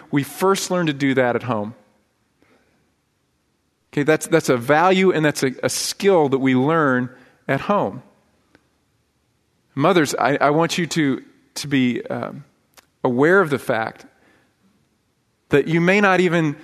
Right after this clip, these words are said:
notice that subtly what you are doing with your children is you're teaching them what is really valuable in life. And you're teaching them to speak about it and to praise it. Second thing that we learn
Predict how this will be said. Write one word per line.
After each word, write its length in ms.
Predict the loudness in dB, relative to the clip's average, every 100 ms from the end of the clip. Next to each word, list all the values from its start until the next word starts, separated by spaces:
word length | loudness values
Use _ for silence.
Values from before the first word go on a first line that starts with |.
| -20 _ _ _ -10
notice 520 | -2 2 4 2 0
that 120 | -4
subtly 540 | -4 0 2 4 4 2
what 160 | 0
you 100 | 0
are 100 | -2
doing 260 | 0 0 0
with 140 | -2
your 80 | -4
children 340 | -2 0 0 -2
is 100 | -4
you're 80 |
teaching 500 | -6 -4 -4 -4 -4
them 360 | -2 -2 -4 -8 -12
what 280 | -2 0 0
is 120 | -4
really 360 | -2 0 2 2
valuable 500 | 0 0 0 -2 -4
in 100 | -4
life. 440 | -6 -8 -14 _ _ _ _ _ _ _ _ _ _ -4
And 80 |
you're 80 | -4
teaching 320 | -2 -4 -2
them 140 | -2 -2
to 40 |
speak 380 | -4 -2 -4 -2
about 240 | -2 -2
it 180 | -6 -12 -16 -8
and 80 | -6
to 80 |
praise 380 | -2 0 0 0
it. 180 | -6 -8 _ _ _ _ _ _ _ _ _ _ _ _ -6
Second 400 | 0 0 0 -2
thing 160 | -2
that 80 | 0
we 100 | 2
learn 440 | 2 2 0 -2